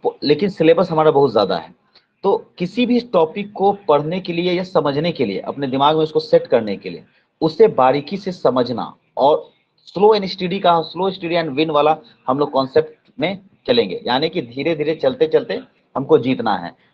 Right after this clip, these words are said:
ये नहीं कि कवर, syllabus cover करने के चलते, अ, बहुत ही तेजी में और एक ही समय में कई सारे topic को लेकर हम लोग deal करने लगे, जिससे बच्चे का,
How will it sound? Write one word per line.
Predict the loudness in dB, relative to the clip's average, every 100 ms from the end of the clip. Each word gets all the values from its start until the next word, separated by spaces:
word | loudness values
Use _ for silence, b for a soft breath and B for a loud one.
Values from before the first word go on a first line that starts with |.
| 0
ये | 2
नहीं | 4 2
कि | 0
कवर, | -8 2 4 4
syllabus | 2 2 4 4
cover | 4 4 4
करने | 0 2
के | -2
चलते, | 2 0 2 -6 -6 b b 0
अ, | 4 6 4 -2 _ -2
बहुत | -2 -2
ही | -4
तेजी | 0 -2 -2 -4
में | -2 -2
और | 2 4 4 2 0 -2 _ 0
एक | 0 0
ही | -4
समय | -2 -2 0
में | -2 0
कई | 0
सारे | 2 0
topic | 2 0 0
को | -6 -8 _ _ _ _ _ _
लेकर | -2 0 0
हम | 0
लोग | 0 0
deal | -2 2
करने | 2 2
लगे, | 0 -2 -6 -10 b b -4
जिससे | 2 2
बच्चे | 4 0 -2
का, | 0 2